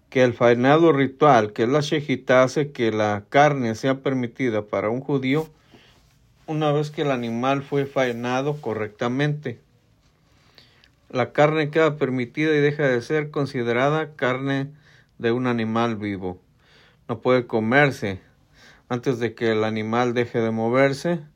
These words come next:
simplemente porque la Torá dice: "No comeréis sobre sangre". Levítico diecinueve veintiséis, es decir, que la carne no puede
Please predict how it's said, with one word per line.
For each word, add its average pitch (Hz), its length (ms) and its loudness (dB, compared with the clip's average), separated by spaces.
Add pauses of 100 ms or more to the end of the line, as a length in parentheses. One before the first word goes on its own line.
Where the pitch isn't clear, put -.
(380)
simplemente 180 680 -4
porque 151 260 -6
la 139 140 0
Torá 147 320 0
dice: 156 260 -6
"No 147 180 -4
comeréis 135 500 -4
sobre 131 280 -6
sangre". 131 640 -6 (840)
Levítico 113 540 -4
diecinueve 110 540 -2
veintiséis, 113 640 -4
es 123 120 -6
decir, 120 340 -8
que 113 120 -6
la 104 180 -4
carne 127 320 0
no 120 220 -6
puede 123 500 0